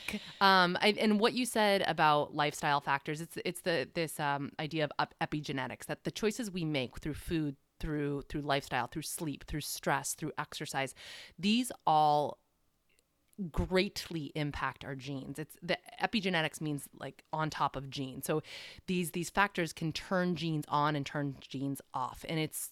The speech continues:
it's very, I would say, empowering that you have, just by making healthy choices, you can impact which genes get expressed and which genes do not. And so that is very much true for these snips. But the reason we bring it up is because if you, if you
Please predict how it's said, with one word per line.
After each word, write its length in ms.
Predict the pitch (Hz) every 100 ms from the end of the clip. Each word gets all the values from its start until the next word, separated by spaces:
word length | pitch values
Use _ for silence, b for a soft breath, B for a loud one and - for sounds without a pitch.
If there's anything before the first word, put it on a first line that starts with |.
| -
it's 200 | 180 165
very, 580 | 156 185 220 214 202 -
I 120 | 151 165
would 160 | 160
say, 120 | 156
empowering 680 | 131 139 - - 143 120 127
that 120 | 143
you 200 | 156 160
have, 360 | 143 165 139 139 B B B
just 160 | - 190
by 100 | 208
making 260 | 196 - 131
healthy 280 | 143 139
choices, 520 | 127 - 127 131 127 143
you 80 |
can 160 | - 156
impact 380 | 143 139 135 -
which 260 | 156 - 151
genes 320 | 147 147 139
get 140 | 127
expressed 480 | 131 - 143 127 -
and 120 | 139
which 220 | 135 -
genes 300 | 143 131 135
do 120 | 127 131
not. 220 | 131 131 B B B B
And 160 | 170 175
so 140 | 175
that 220 | 165 185
is 80 | 185
very 220 | 175 165
much 260 | 165 147 -
true 220 | - 151
for 160 | - 147
these 220 | 135 131
snips. 540 | - 147 175 - - - B B
But 100 | 202
the 100 | 202
reason 240 | 214 220 208
we 120 | 180
bring 260 | 156 170 156
it 100 | 165
up 220 | 165 -
is 120 | 143
because 260 | 151 156 -
if 240 | - 202 190
you, 300 | 185 165 165
if 220 | 180 185
you 260 | 185 160